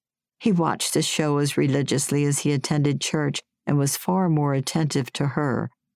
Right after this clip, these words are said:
than he was to our minister. Now he was looking around hopefully. "Come on, John," I said. "She's not here." "I don't know what you're talking about," he replied with an innocent look.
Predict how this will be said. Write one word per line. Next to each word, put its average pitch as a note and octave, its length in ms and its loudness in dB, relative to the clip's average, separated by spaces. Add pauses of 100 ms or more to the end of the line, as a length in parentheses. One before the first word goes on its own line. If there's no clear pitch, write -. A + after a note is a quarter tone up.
(160)
than C3 140 0
he C3 100 2
was B2+ 320 -2
to - 140 -6
our A2+ 100 0
minister. C3 640 -2 (800)
Now F3 280 2
he E3 160 2
was D#3 180 0
looking D3 300 0
around C#3 400 0
hopefully. B2+ 720 -2 (1040)
"Come A#3+ 180 2
on, A#3 240 2
John," A#2+ 380 2
I B2 100 2
said. C3+ 420 -2 (180)
"She's - 340 -2
not E3+ 260 0 (140)
here." A2+ 440 0 (1040)
"I - 140 2
don't B2+ 160 4
know D3 120 2
what E3+ 240 0
you're G#3+ 60 2
talking C#3+ 500 0
about," B2 360 0
he C3 120 -2
replied C3 560 0
with D3 180 -2
an B2+ 140 2
innocent - 440 0
look. D3+ 360 -2